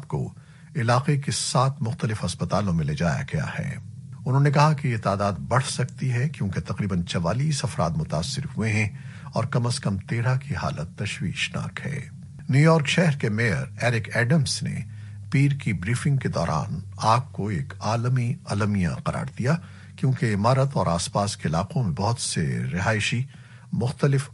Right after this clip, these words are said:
نسلی پس منظر اور قومیتوں کی نمائندگی کرتے ہیں۔ وائٹ ہاؤس نے کہا کہ صدر جو بائیڈن نے میئر ایڈمز سے فون پر دلی تعزیت کی ہے اور حمایت کی پیشکش کی ہے۔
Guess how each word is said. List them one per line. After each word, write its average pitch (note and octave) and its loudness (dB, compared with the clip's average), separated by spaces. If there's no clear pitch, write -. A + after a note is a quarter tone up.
نسلی G#2+ 0
پس - -4
منظر A#2+ 0
اور - -2
قومیتوں A2 0
کی - -6
نمائندگی F2+ -2
کرتے - -8
ہیں۔ - -4
وائٹ C#3 4
ہاؤس D3 6
نے D3 2
کہا D3 4
کہ E3+ -2
صدر G#2 0
جو G2 -2
بائیڈن A2+ 2
نے - -4
میئر A#2+ 4
ایڈمز B2+ 2
سے - -2
فون G2+ -2
پر E2 -4
دلی B2 0
تعزیت - -4
کی G#2+ -2
ہے G#2 2
اور G2+ 0
حمایت G2+ 0
کی - -10
پیشکش - -4
کی - -6
ہے۔ - -6